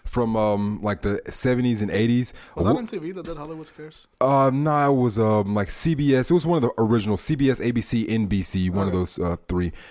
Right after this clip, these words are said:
Speaker 1: But, uh, they had Hollywood Squares, and, um, Whoopi Goldberg was a center square for a very long time, which I'm gonna segue to something else I've been seeing. All right, so what do you do about social media?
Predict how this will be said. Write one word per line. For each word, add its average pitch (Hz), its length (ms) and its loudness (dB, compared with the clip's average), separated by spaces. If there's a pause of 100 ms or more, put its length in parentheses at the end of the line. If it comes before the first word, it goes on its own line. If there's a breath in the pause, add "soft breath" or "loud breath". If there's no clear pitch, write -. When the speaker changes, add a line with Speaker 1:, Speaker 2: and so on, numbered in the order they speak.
(120)
Speaker 1:
But, 104 160 2
uh, 104 100 2
they 131 120 2
had 131 140 0
Hollywood 127 320 2
Squares, 123 500 2
and, 98 160 0
um, 90 360 0
Whoopi 117 240 0
Goldberg 107 360 2
was 95 80 -2
a 92 60 -4
center 117 300 -2
square 113 300 0
for 101 240 0
a - 20 -4
very 95 220 2
long 92 200 -2
time, 92 280 -2 (240 loud breath)
which - 480 0 (300)
I'm 123 120 0
gonna 110 180 0
segue 110 520 4
to 95 80 -8
something 127 260 -2
else 135 240 0 (300 loud breath)
I've 156 160 -2
been 160 140 0
seeing. 151 380 2 (260 loud breath)
All 165 100 4
right, 110 140 2 (520)
so 120 500 4 (240)
what 202 220 2
do 220 60 2
you 175 80 4
do 104 360 2 (840 soft breath)
about 113 560 2
social 120 400 0
media? 92 440 0